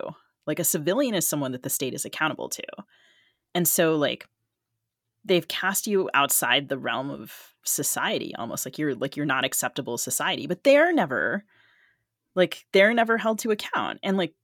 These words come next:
governments are doing all sorts of things like that all the time, like the drones, like, all of those unmanned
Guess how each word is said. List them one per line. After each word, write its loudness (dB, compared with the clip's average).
governments 0
are -2
doing -2
all -4
sorts -4
of -6
things -4
like -6
that -6
all 0
the -8
time, -10
like -4
the 4
drones, -4
like, -2
all 4
of 2
those 4
unmanned -2